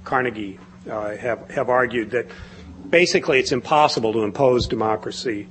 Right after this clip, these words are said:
uh, in modern democratic state structures in, in, uh, Afghanistan. Um,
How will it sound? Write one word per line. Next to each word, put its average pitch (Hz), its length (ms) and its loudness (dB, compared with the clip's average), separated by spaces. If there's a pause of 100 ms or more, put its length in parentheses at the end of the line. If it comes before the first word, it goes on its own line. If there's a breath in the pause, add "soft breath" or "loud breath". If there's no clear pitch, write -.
(200)
uh, 104 260 -8
in 110 200 -6
modern 120 400 0
democratic 113 560 -2
state 110 300 -4
structures 101 640 -4
in, 98 340 -10 (240)
in, 101 380 -8
uh, 98 320 -10 (160)
Afghanistan. 107 800 -6 (680 loud breath)
Um, 95 280 -10